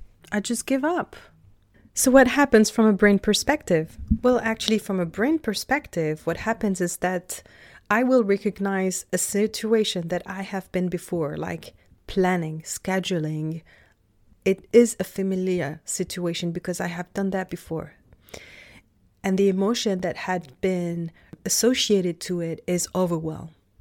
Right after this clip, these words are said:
From what thought? From the thought that each time when I do schedule, it never works. So my emotion has been,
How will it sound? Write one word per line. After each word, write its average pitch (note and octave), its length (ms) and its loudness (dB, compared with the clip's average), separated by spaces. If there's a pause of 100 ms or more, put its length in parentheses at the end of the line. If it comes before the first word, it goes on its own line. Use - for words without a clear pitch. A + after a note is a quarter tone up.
(640)
From G3+ 300 0
what G#3+ 180 0
thought? - 400 -4
From F#3 200 -4
the F#3 100 0
thought F#3+ 300 -4
that D#3+ 260 0
each F#3 300 -8
time F#3 260 -4
when F3+ 140 -2
I E3+ 120 -6
do F#3+ 340 -4
schedule, F3 560 -4
it F3 80 -6
never F3+ 240 -2
works. - 640 -6 (500)
So G3+ 400 -2
my G#3 260 -2
emotion F#3+ 760 -4 (300)
has G3 340 -2
been, F#3 480 -2